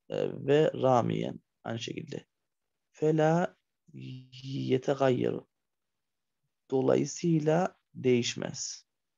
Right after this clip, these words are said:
O son harf dolayısıyla değişmez yani. İlal yapılmaz, öyle kalır. Ve tekulü sen dersin fir ref'i. Bakın ref halinde dersin. Vel cerri cer hallerinde dersin. Yani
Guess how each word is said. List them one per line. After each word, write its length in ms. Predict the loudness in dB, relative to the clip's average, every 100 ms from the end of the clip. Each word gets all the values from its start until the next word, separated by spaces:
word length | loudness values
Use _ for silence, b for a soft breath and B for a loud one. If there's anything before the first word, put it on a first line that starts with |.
| _ _ _ -20 B B _ _ _
O 160 | -2 -2
son 500 | 2 0 0 -4 -12
harf 500 | -12 -6 -4 -6 -18 -20 _ -6
dolayısıyla 420 | 0 0 0 -2
değişmez 460 | 0 -2 -4 -12 -12 -14
yani. 160 | -14 _ _ _ _ _ _ _ _ _ _ _ _ _ _ _ _ _
İlal 260 | -4 0 2
yapılmaz, 380 | 0 -2 -6 -2
öyle 160 | -2
kalır. 540 | -2 -4 -6 -12 -14 _ _ _ _ _ _ _ -14
Ve 220 | 0 0
tekulü 380 | 2 0 0 -2
sen 280 | -2 -2 2
dersin 320 | 0 2 -4
fir 320 | 0 0 2
ref'i. 500 | 0 0 -6 -6 -8 _ _ _ -14
Bakın 280 | -10 -2 0
ref 160 | 0
halinde 420 | 0 -2 0 -2
dersin. 400 | 0 -4 -6 -16 _ _ _ _ _ _ _ _
Vel 240 | -6 -6 -4
cerri 520 | 2 2 2 -6 -2
cer 200 | 2 2
hallerinde 540 | 2 0 0 -2 -2
dersin. 380 | -2 -2 -10 -12
Yani 120 | -10